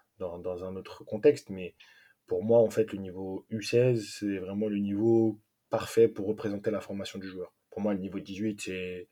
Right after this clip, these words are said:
c'est le, l'affinage ou même le joueur U seize de très bon niveau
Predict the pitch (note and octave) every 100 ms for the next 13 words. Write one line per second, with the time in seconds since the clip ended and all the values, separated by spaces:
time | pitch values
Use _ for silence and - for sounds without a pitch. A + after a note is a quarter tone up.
0 | _ _ _ - F#2 F#2 F2 E2+ F2 G#2+
1 | G#2 A#2 A2+ B2 G#2 G2 A2+ G#2+ G2+ G2+
2 | F#2+ F#2+ F#2+ F#2+ A2 A2 - A#2 - A#2
3 | G2+ F#2+ - - A2+ G#2 G#2+ G2+ A2